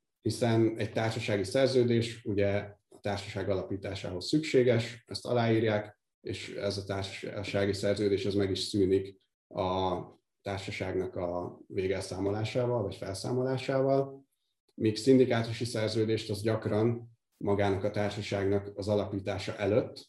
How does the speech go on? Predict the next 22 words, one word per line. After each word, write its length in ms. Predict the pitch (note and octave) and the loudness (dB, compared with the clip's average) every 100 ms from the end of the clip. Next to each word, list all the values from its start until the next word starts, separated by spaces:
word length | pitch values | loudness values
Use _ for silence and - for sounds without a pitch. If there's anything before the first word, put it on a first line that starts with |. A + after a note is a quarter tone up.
| _ | _
egy 280 | G2+ F2+ - | -6 -6 -4
kezdetleges 640 | G#2 G2 G2 - F#2 F2+ | -4 -2 -2 -2 -4 0
együttműködés 720 | G2+ F#2+ F#2 G#2 - G#2 G2 | 0 0 0 -2 -2 -2 -2
keretében 520 | - G2 F#2+ G#2 F#2+ | -2 -4 -2 -2 0
már 320 | G2 F#2+ F#2+ - | 0 0 -4 -8
aláírnak 520 | F#2 F#2 G#2 A#2 B2+ | -8 -2 0 2 0
a 80 | D3 | -2
felek, 360 | D3+ D3+ D#3 - | 0 0 0 -6
mielőtt 560 | - F#2 F2+ F#2 - - _ _ | -4 -2 0 -2 -6 -16 _ _
még 180 | - F#2 | -4 -2
megalapítanák 800 | F#2+ G2+ A2 B2+ B2 B2+ B2+ B2 | 0 0 0 0 0 0 0 0
magát 320 | B2+ A#2+ A#2+ | 0 0 0
a 60 | A#2+ | -2
céltársaságot, 1000 | A#2 A#2 A2+ A2+ A#2 - G#2+ A2 A2+ - _ _ _ _ | -2 -2 -2 -4 -4 -2 0 2 0 -6 _ _ _ _
és, 380 | - G2+ G#2+ - | 2 4 4 2
ö, 360 | G#2+ G#2 G#2 G2+ - - _ | 2 4 4 2 0 -12 _
a 80 | - | -12
céltársaság 640 | - A2+ G#2+ G2 - G2 G2+ | 0 0 2 -2 -2 -2 0
megszűnése 600 | G2 - G2+ G2 - G2+ | 0 0 0 0 0 -2
utáni 420 | A#2 G#2+ F#2 F#2 | -2 -2 0 2
időkre 460 | G2 A2 A#2 B2+ | 2 2 2 4
is, 400 | C3 B2+ - - | 4 2 -4 -16